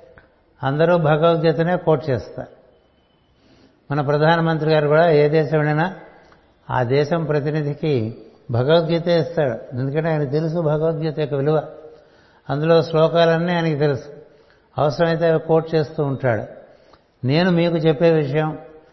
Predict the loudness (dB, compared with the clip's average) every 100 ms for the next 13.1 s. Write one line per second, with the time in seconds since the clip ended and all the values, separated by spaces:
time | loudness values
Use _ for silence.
0 | _ _ _ -2 0 2 4 6 6 4
1 | 2 0 2 2 2 0 0 0 0 0
2 | 0 0 0 0 0 0 -2 -4 -14 -20
3 | -20 _ _ _ -4 0 2 4 4 4
4 | 0 0 -2 0 -2 -2 0 2 2 0
5 | 0 0 -2 -2 -4 -4 -4 -2 0 2
6 | 0 -2 -14 -20 _ _ -20 _ -2 0
7 | 0 0 0 2 2 4 2 2 -2 -2
8 | -2 0 -2 -2 -2 -2 -2 -2 0 0
9 | -2 -8 -16 -20 -20 _ _ _ _ _
10 | -8 -8 -8 -6 -2 0 2 4 4 4
11 | 2 2 2 0 -4 -4 -6 -8 -8 -12
12 | -8 -6 -2 -4 -2 -6 -4 -2 -2 -2